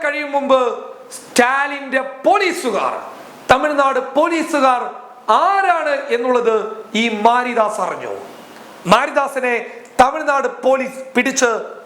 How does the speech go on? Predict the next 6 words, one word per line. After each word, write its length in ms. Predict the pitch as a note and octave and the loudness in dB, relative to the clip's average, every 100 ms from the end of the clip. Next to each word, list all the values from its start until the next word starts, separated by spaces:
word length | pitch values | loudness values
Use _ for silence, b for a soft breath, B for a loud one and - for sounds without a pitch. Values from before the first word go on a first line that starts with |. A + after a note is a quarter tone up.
| - G3 | 0 0
അകത്തിട്ടിട്ടുണ്ട്. 800 | A#3 C4 B3+ A#3 A3 G#3+ C3 A2 G#2 - - - - - - | 0 -6 -4 -4 -4 -6 -4 -4 -4 -8 -16 -20 -20 -8 0
അയാൾക്കെതിരെ 580 | F3+ D4+ E4 D#4+ D#4+ D4+ C4+ - - - | 2 2 -2 -2 0 0 0 -8 -16 -8
വർഗീയ 440 | G3 D#4 - D#4 D#4+ D#4+ | -6 -6 -4 0 0 0
വിദ്വേഷ 360 | - D#4 D#4 D4+ C4+ | -2 -2 0 0 0
പ്രചരണത്തിന് 640 | C#4 D4+ E4 D#4+ D4 C#4 B3 G#3 - - - G#3+ | 0 -2 -2 -4 -2 -2 -2 -4 -10 -16 0 2
പോലീസ് 440 | C4 C#4 C4+ | 4 2 -2